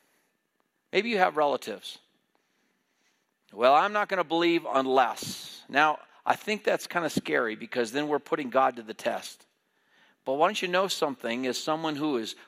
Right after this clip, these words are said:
praying for someone and you think, "I don't know what ha-, it's gonna take to see them come to Christ." Remember this, God is able to save to the uttermost. He is able. And whatever it's gonna take in that person's life, the Holy Spirit knows,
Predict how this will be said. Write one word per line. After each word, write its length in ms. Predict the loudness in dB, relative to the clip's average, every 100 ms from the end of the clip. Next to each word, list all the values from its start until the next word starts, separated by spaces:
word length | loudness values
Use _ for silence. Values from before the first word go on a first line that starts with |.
| _
praying 300 | -2 0 0
for 160 | -4 -4
someone 420 | 0 -2 -2 -2
and 80 | -2
you 80 |
think, 240 | -4 -6 -6
"I 140 | -10
don't 180 | -12 -10
know 140 | -8
what 180 | -8 -10
ha-, 200 | -12 -14 -12
it's 160 | -12
gonna 180 | -8 -10
take 400 | -8 -8 -8 -12 -20 -16
to 80 | -12
see 220 | -6 -4
them 160 | -4 -4
come 200 | -4 -6
to 60 |
Christ." 460 | -4 -2 -2 -6 -14 _ _ _ _ _ _ _ _ _ _ _ _ _ _ _ _ _ _ -10
Remember 300 | -6 -6 -6
this, 340 | -8 -12 -16 _ _
God 520 | -4 0 0 0 -4 -10
is 200 | -12 -8
able 360 | -6 -6 -8 -12
to 80 | -12
save 460 | -8 -6 -6 -8
to 120 | -12 -14
the 120 | -10
uttermost. 640 | -10 -10 -14 -16 -18 -18 _ _ _ _ _ _ _ _ _ _
He 180 | -10
is 120 | -10 -8
able. 360 | -10 -10 -14 _ _ _ _ _ _ _ _ -20 -14
And 80 | -6
whatever 500 | 0 2 2 0 -6 _ _ -12
it's 100 | -8
gonna 180 | -6 -6
take 300 | -2 -4 -4
in 80 | -6
that 180 | -6
person's 400 | -4 -4 -4 -10
life, 360 | -8 -6 -8 -10
the 100 | -10
Holy 200 | -8 -8
Spirit 380 | -8 -6 -6 -6
knows, 420 | -12 -12 -14 -18